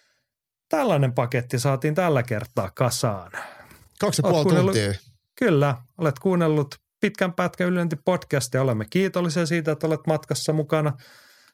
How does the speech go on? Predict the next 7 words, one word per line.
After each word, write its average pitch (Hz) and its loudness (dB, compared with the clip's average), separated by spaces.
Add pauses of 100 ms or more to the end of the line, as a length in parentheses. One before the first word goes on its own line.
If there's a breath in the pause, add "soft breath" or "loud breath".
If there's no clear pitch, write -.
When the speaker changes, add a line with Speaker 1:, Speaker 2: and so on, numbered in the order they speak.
Speaker 1:
Tässä 233 0
kohtaa 180 0
varmaan 185 0
paikallaan 151 2
toivottaa 147 0
hyvää 202 2
joulua 131 2